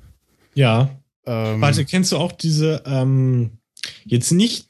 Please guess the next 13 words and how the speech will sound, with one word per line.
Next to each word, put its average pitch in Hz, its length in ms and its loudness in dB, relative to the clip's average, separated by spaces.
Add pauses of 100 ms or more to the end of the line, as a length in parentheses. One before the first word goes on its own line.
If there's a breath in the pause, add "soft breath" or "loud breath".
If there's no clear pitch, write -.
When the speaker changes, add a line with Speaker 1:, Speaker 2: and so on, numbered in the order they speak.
Speaker 1:
diese 175 500 0
Waffeln, 175 420 -2
wo 160 80 0
dann, 160 340 0
äh, 135 300 0
Vanille, 156 540 2
Schoko, 131 840 0 (300 soft breath)
Erdbeer 185 300 0
ist, - 320 -2 (140)
Speaker 2:
Ja. 139 160 0
Speaker 1:
sondern 160 420 0
auch 147 240 -2
diese, 151 520 0